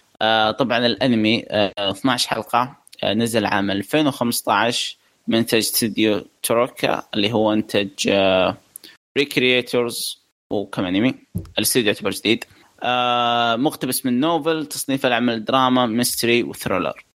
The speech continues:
طبعًا تصنيف الأنمي زاد سبعتعش لأن في رعب وكذا. آه، قصة الأنمي تتكلم عن واحد اسمه ش-، شوتا، اختصاره شوتارو. آه، شوتارو هذا طالب مدرسة، وبالحي حقه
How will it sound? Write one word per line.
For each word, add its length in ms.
طبعًا 220
تصنيف 300
الأنمي 600
زاد 180
سبعتعش 520
لأن 140
في 340
رعب 220
وكذا. 240
آه، 460
قصة 360
الأنمي 180
تتكلم 500
عن 380
واحد 840
اسمه 540
ش-، 180
شوتا، 380
اختصاره 500
شوتارو. 580
آه، 240
شوتارو 380
هذا 140
طالب 360
مدرسة، 600
وبالحي 720
حقه 600